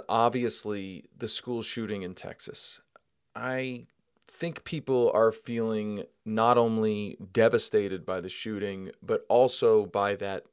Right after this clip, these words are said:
horrible feeling that nothing seems to change, or as Joe Biden put it, nothing will fundamentally change. There's really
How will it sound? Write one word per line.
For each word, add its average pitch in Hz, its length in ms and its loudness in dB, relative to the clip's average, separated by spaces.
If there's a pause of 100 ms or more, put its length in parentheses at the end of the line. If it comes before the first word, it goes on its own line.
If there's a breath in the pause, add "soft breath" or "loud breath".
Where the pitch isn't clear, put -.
(260)
horrible 131 560 6
feeling 87 600 -8
that - 140 -4
nothing 107 400 -2
seems 98 420 -8
to - 100 -18
change, 160 600 -4 (920 soft breath)
or 131 200 10
as 113 160 8
Joe 110 220 8
Biden 98 440 4
put 98 180 0
it, 95 140 0
nothing 98 560 -6
will 101 120 -6
fundamentally 92 640 -4
change. - 180 -18 (100)
There's 190 440 4 (120)
really 190 680 -2